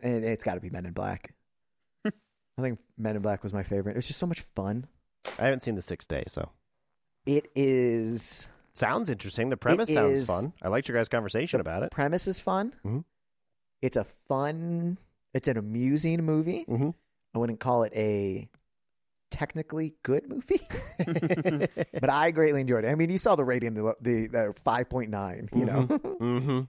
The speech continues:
Speaker 1: It's understandable. I pers-, I don't know what I put it in. I forgot. Well, I'm not gonna pull that up.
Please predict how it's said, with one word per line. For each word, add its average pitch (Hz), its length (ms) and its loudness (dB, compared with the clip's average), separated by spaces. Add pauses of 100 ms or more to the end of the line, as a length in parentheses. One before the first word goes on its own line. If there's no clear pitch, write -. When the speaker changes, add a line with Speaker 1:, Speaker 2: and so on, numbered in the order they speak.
(100)
Speaker 1:
It's - 80 -12
understandable. 90 540 -4 (160)
I 139 160 4
pers-, 156 360 0
I 123 120 -2
don't 185 120 -4
know 185 100 0
what 165 120 0
I 131 60 0
put - 180 -10
it 95 100 -10
in. 98 140 -14
I - 1160 -20
forgot. - 240 -6
Well, - 140 -4
I'm - 60 -2
not 98 140 -2
gonna - 120 -12
pull - 180 -8
that - 100 -6
up. - 140 -8